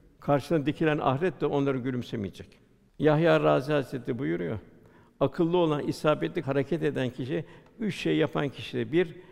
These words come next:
dünya onu terk etmeden önce o, o dünyayı terk eder. Yani, "Mutu kablen tumutu." Ölmeden evvel ölünüz. Neyi? Bu nefsani halini bertaraf eder. "Hasibu kablen tuhasibu."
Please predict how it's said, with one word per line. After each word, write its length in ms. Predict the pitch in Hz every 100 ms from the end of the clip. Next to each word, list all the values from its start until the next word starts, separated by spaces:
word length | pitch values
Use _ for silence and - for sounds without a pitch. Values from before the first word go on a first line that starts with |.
| - - - _ _ _ 180
dünya 380 | 156 160 170 175
onu 220 | - 160
terk 320 | 160 156 151 190
etmeden 460 | 170 165 135 139
önce 240 | 139 147 185
o, 420 | - - - 185
o 140 | 147
dünyayı 400 | 147 156 147 147
terk 300 | 139 110 -
eder. 280 | 87 - - - _ -
Yani, 220 | 127 135
"Mutu 280 | 180 170 175
kablen 420 | 156 143 147 143
tumutu." 560 | - 143 139 - 104 95 - -
Ölmeden 440 | 160 156 139 143
evvel 180 | 147 165
ölünüz. 380 | 139 127 110 - -
Neyi? 320 | 147 175 139
Bu 80 | 143
nefsani 420 | 139 - 139 147
halini 380 | 135 131 143 131
bertaraf 460 | 127 123 127 123
eder. 200 | - - - - _
"Hasibu 480 | 151 160 160 165 -
kablen 360 | 160 143 147
tuhasibu." 640 | - 143 147 135 117 117